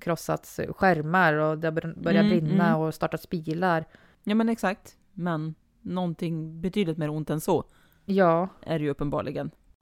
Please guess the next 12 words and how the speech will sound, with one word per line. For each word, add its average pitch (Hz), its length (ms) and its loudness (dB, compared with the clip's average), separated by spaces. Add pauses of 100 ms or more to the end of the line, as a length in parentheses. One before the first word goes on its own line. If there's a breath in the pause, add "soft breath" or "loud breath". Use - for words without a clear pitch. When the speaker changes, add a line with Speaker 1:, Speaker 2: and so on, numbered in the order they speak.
(140)
Speaker 1:
Exakt. 180 560 -6
Speaker 2:
Mm. 160 320 -4 (1300)
Ja, 190 240 2
idag 220 280 6
är 190 40 2
ju 170 100 4
huset 160 300 -4
som 165 120 -4
sagt 151 200 -6
igenbommat. 170 800 -2
Noga 175 600 0 (120)
igenbommat. 151 800 -4